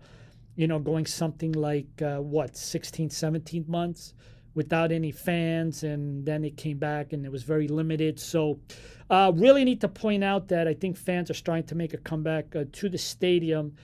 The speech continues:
and, uh, we've seen some of these big matches, these clásicos in the Taça de Portugal. We saw it again here. Obviously, we've seen the Liga Clásico, the Liga Derbies, where they're drawing big crowds.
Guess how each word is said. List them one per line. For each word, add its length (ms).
and, 360
uh, 160
we've 160
seen 260
some 160
of 60
these 160
big 240
matches, 400
these 160
clásicos 840
in 100
the 80
Taça 400
de 60
Portugal. 760
We 80
saw 240
it 80
again 320
here. 440
Obviously, 400
we've 160
seen 240
the 80
Liga 320
Clásico, 580
the 80
Liga 240
Derbies, 500
where 120
they're 140
drawing 400
big 200
crowds. 600